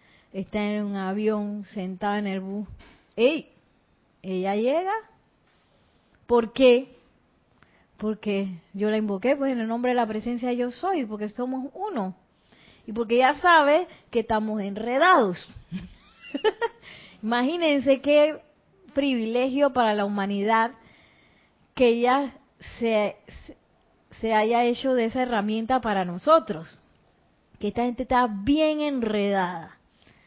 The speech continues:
Entonces, para que ellos lleguen a poder manifestar la pureza,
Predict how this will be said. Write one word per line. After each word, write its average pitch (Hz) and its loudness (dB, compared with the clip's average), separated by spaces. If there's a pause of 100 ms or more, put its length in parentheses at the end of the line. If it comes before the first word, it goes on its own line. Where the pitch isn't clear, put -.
Entonces, 226 -4
para 196 0
que 202 -6
ellos 277 -2 (300)
lleguen 240 -2
a 185 -6
poder 202 -2
manifestar 226 -4
la 247 0
pureza, 247 0